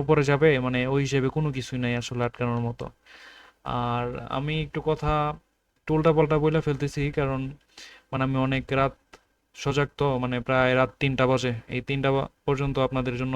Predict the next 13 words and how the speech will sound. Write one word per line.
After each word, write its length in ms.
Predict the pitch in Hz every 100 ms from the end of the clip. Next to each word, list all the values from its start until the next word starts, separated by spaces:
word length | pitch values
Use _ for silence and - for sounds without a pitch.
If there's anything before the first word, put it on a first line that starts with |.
| 127
ভিডিও 180 | 131 135 131
বানাইতেছি। 440 | 131 131 120 131 165 - - - - - _
তো 60 | 147 147
অন্য 120 | 160 160
অন্য 120 | 160 160 156
টাইমে 220 | 156 151 143
আসলে 200 | 147 143
আমার 120 | 143 143
মার্কেট 280 | 135 135 - 151
নিয়ে 100 | 143
অনেক 120 | 135 127 135
কাজ 100 | 135 127
থাকে 260 | 123 131